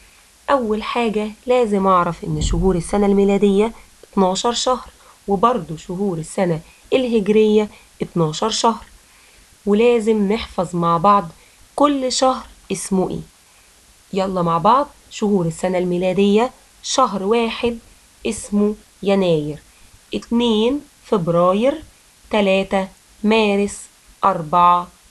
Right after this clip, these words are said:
إبريل، خمسة مايو، ستة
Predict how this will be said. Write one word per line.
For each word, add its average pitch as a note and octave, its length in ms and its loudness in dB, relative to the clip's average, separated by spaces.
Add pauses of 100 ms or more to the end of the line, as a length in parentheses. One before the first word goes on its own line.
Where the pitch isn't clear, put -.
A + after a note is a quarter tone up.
إبريل، F3 640 -2 (400)
خمسة A#3 560 0 (340)
مايو، A3 580 0 (400)
ستة G#3+ 600 -2